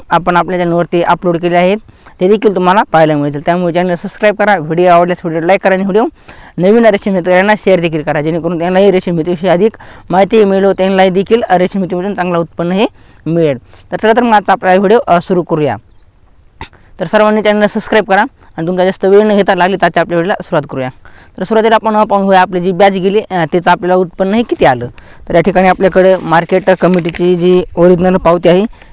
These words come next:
ती आपल्याकडे या ठिकाणी, अ, उपलब्ध आहे. तर या ठिकाणी आपण पाहू शकता आपलं जे उत्पन्न, आपला जो माल झालेला आहे, अ, तो झालेला आहे एक क्विंटल,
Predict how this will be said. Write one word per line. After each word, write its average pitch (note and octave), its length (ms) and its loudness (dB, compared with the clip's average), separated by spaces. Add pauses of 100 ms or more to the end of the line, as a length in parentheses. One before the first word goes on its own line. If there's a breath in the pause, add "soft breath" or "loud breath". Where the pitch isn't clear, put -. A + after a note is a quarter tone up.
(120)
ती E3+ 40 0
आपल्याकडे E3+ 320 2
या E3+ 80 4
ठिकाणी, F3+ 480 0
अ, D#3 60 -4
उपलब्ध F3 460 2
आहे. F#3 160 0 (1160)
तर F3 80 2
या F#3 100 4
ठिकाणी F3+ 220 2
आपण F#3 220 -2
पाहू F#3+ 180 2
शकता F3 160 2 (540)
आपलं F3 200 0
जे F#3 220 4 (120)
उत्पन्न, F#3+ 460 0
आपला F#3 460 2
जो F#3+ 120 2
माल G3 200 2
झालेला F#3 220 4
आहे, F#3 140 2 (420 loud breath)
अ, D#3 160 0
तो F#3+ 60 4
झालेला F#3 280 4
आहे G3+ 80 4
एक G3 260 2 (180)
क्विंटल, G3+ 440 2